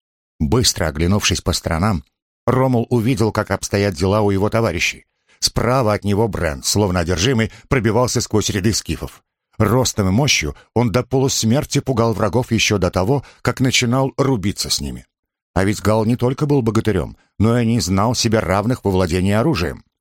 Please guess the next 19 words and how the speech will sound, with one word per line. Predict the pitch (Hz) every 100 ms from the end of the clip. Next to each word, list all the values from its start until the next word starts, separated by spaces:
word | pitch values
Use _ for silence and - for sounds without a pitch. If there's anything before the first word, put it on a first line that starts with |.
| _ _ _ _
Ромул | 123 175 170 151 135
с | 87
благоговейным | 98 120 101 98 92 92 85 80
восторгом | 69 - 127 110 104 101
смотрел, | 107 107 175 165
как | 135 107
Брен | 113 139 151
сошёлся | 117 - 120 113 104
со | 101
скифом, | - 160 - - - _ _ -
который | 139 165 151
лишь | 139 -
немного | 113 107 156 90
уступал | 87 - - 90
ему | 78 73 71
ростом, | 69 - 58 - _ _ _ -
и | 131
заставил | 131 113 123 101 90
противника | - 98 160 139 127 127